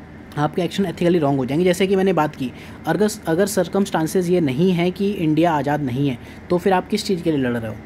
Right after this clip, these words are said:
तो आपके means और ends ही, अ, गलत हो गए, ठीक है। अगर आपके means ही कुछ नहीं है, जैसे बाकी जो masses थी वो कुछ नहीं करती थी, ठीक है, तो वो कहाँ से आज़ादी ले आएंगी? उनका end ना हो सकता है, ना mean हो सकता है।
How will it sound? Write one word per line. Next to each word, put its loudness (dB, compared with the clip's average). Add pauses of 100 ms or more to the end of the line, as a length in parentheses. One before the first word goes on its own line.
तो 0
आपके 0
means 2
और 0
ends -2
ही, 0
अ, -4 (840)
गलत 2
हो 0
गए, -2 (1000)
ठीक 2
है। 2
अगर 4
आपके 2
means 4
ही 2
कुछ -2
नहीं 2
है, -8
जैसे -2
बाकी -4
जो 2
masses -4
थी 2
वो 4
कुछ 0
नहीं 6
करती -2
थी, -6 (280)
ठीक -2
है, -2 (240)
तो 2 (140)
वो 6
कहाँ 4
से 2
आज़ादी 6
ले 4
आएंगी? 2
उनका 0
end 2
ना 2
हो 0
सकता -4
है, 2
ना 2
mean 2
हो -2
सकता -10
है। -8